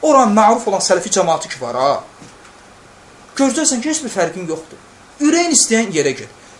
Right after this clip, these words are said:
Ürəyin, get Yemənə, Şeyx Muqbilin mərkəzinə, tələbələrinin yanına. Bu əqidə nə? Qardaş,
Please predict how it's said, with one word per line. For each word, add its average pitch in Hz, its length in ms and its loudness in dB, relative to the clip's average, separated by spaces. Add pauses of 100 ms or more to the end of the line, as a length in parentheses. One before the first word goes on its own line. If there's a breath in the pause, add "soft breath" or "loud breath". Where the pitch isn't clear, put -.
(160)
Ürəyin, 240 340 0
get 302 160 2
Yemənə, 143 400 0 (240)
Şeyx 226 240 2
Muqbilin 165 400 -4 (320)
mərkəzinə, 147 560 -2
tələbələrinin 139 560 0
yanına. 117 320 -8
Bu 196 140 6
əqidə 139 340 -4
nə? 120 120 -12 (1200)
Qardaş, 208 280 -4